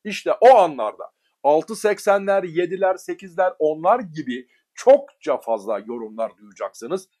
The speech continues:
Lütfen ama lütfen o anki yükseliş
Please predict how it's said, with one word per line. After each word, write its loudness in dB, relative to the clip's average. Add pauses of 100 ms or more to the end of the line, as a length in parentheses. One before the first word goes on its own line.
(120)
Lütfen -8
ama -14
lütfen -4 (260)
o 8
anki 0
yükseliş -14